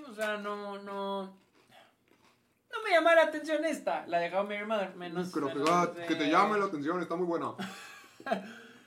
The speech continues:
Speaker 1: Bueno, vamos a la siguiente noticia. Vamos a hablar de una, otro deal, otro contrato que se, que acaba de firmar
Speaker 2: Oye,
Speaker 1: Sony.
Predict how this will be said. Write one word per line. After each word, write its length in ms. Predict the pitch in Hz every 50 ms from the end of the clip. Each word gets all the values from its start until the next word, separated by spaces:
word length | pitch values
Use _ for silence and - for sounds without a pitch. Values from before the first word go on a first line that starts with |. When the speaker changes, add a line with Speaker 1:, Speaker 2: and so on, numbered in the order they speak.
| _ _
Speaker 1:
Bueno, 160 | - 254 285 302
vamos 100 | 392 381
a 20 |
la 40 | 302
siguiente 260 | 277 254 240 220 247
noticia. 580 | 247 240 202 196 190 190 190 190 247 285 320 - - _ _ _ _ _ _ _ _ _ _ _ _ _ -
Vamos 180 | - 170 208 208
a 60 | 208
hablar 400 | 156 156 160 160 165 175 190 185
de 400 | 180 170 190 190 190 190 - - - -
una, 500 | 269 330 381 392 370 330 277 247 - 214
otro 440 | 247 254 247 - 240 233 220 208
deal, 340 | 175 151 139 165 175 170 180
otro 400 | 190 190 190 175 175 - 190 185
contrato 500 | - 151 147 135 143 156 151 147 - 180
que 80 | - 170
se, 200 | 160 147 147 -
que 80 | - 151
acaba 220 | 135 - 147 151
de 80 | 160 160
firmar 600 | 165 156 143 143 143 143 147 147 147 151 - - _ _ _ _ - _ - - - - -
Speaker 2:
Oye, 120 | 220 277 294
Speaker 1:
Sony. 100 | 302 -